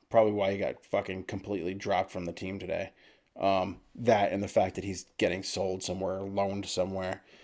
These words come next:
Um, that was the argument, uh, that, that, uh, you know, got him, got him sent from, uh,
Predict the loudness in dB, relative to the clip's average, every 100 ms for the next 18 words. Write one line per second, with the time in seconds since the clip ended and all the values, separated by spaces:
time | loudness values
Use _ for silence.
0 | -20 -4 -2 0 -4 -8 -16 _ 6 6
1 | 6 4 6 6 6 4 2 0 -2 _
2 | 2 4 4 4 4 2 -6 _ _ _
3 | _ _ _ _ _ _ _ _ -20 -20
4 | _ _ 8 8 8 2 2 4 6 4
5 | 4 4 6 6 6 2 -2 4 6 8
6 | 4 2 0 0 -2 -2 0 0 0 -2